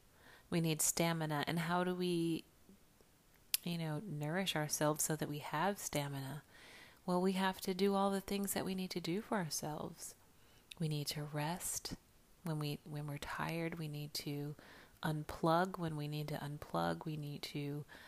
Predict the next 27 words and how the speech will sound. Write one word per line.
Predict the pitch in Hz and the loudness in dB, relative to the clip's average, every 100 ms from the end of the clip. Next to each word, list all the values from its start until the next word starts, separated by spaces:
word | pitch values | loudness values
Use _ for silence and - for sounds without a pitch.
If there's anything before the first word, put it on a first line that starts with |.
| - - - | -20 -20 -6
eat | 208 220 | -2 -2
healthy | - - 214 202 - - 185 180 175 | -4 -2 -2 -2 -4 -4 -2 -2 -2
and | 156 160 - | -4 -6 -6
exercise. | 196 - 202 - - 180 180 175 175 | -4 -4 -2 -2 -2 0 0 0 0
We | 156 | -4
need | 151 147 | -4 -4
to | 151 | -2
stay | - - 156 156 | -2 0 -2 -2
in | 151 | -4
communication | - 156 147 139 - - 208 208 - 202 196 196 - - - - - | -4 -4 -4 -6 -8 -2 0 0 0 0 0 -2 -6 -12 -16 -10 -6
with | - | -2
those | 160 156 - | 0 -2 -2
loved | 180 180 185 | 2 2 2
ones | 185 185 175 | -4 -4 -4
who | 165 | -6
are | 156 - | -8 -6
close | - 202 202 - | 0 0 2 0
to | - 202 | 0 2
us. | 196 196 196 - - - - - - - - | 2 0 -2 -8 -10 -18 -16 -18 -18 -20 -6
And | 214 190 | 0 2
then | 190 196 196 196 - - - - - - - | 4 2 2 -2 -6 -18 -20 -8 -4 -4 -2
we | 185 196 | 0 4
need | 202 190 185 | 4 4 2
to | - 196 196 196 196 196 196 196 - - - | 2 2 2 2 2 2 2 0 -6 -14 -6
keep | - 202 | -2 0
marching | 175 170 - 160 | 0 -2 -4 -6
forward | 156 - 156 170 180 151 139 139 | -8 -4 -2 0 0 -2 -4 -6